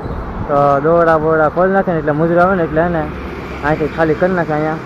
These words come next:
અહીંયા બસો બેગ ખાલી કરવાની છે, અનાવલ કંઈક બસો બેગ છે, ને પછી વ્યારા છે,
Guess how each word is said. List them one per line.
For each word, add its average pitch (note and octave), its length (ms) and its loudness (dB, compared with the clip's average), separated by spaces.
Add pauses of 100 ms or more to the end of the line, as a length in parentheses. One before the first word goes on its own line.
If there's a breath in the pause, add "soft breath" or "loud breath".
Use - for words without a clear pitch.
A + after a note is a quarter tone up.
(380)
અહીંયા E3 200 2
બસો F#3 300 2
બેગ G3 200 4
ખાલી G3 180 2
કરવાની G3 300 0
છે, G3+ 140 0
અનાવલ F3+ 600 2
કંઈક E3+ 140 -2
બસો F3+ 280 0
બેગ F3 140 2
છે, F3+ 240 -4
ને E3 80 -2
પછી D#3 220 0
વ્યારા D#3 340 4
છે, D#3 180 -2